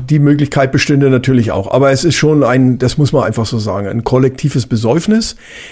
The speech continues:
Die Musikbands, diese Orchester dort, das sind ja richtige Orchester, muss man schon mal sagen, in dem Zelt,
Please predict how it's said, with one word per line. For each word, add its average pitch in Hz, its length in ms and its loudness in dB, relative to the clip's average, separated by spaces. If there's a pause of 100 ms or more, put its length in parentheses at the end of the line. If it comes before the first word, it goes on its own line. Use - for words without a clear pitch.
(120)
Die 143 80 2
Musikbands, 147 1000 0
diese 143 300 0
Orchester 139 540 -2
dort, 127 200 0
das 123 120 0
sind 143 100 4
ja 123 120 4
richtige 113 360 0
Orchester, 104 420 0
muss 127 180 2
man 113 120 2
schon 101 160 -4
mal 95 140 -2
sagen, 104 260 -4
in 113 100 -2
dem 104 160 0
Zelt, 110 320 -2